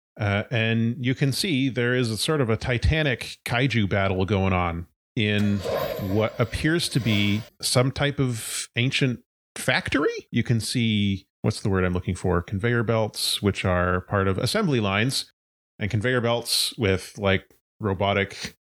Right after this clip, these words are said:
limbs and things that are not currently moving. There's catwalks,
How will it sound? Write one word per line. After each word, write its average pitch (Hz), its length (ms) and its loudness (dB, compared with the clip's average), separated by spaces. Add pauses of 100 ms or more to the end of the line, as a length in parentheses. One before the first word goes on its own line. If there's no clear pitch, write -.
limbs 101 720 0
and 92 360 2
things 98 420 0
that 90 240 0 (340)
are 98 200 2
not 117 320 0
currently 117 340 0
moving. 90 400 0 (440)
There's 90 580 0
catwalks, 107 800 -2